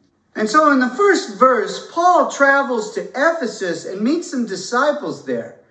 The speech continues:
And reading from verse two, he said to them, "Did you receive the Holy Spirit when you believed?"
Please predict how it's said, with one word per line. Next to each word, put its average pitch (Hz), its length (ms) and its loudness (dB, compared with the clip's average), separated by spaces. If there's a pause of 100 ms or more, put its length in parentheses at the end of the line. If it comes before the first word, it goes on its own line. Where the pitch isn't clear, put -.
(280)
And 196 160 -2
reading 381 320 2
from 202 200 -6
verse 226 600 2
two, 160 540 -2 (240)
he 269 160 2
said 349 340 2
to 277 80 0
them, 165 460 2 (320)
"Did 302 220 4
you 339 160 4
receive 285 420 2
the 226 120 6
Holy 226 200 8
Spirit 214 680 0
when 180 140 -2
you 208 120 0
believed?" 214 760 2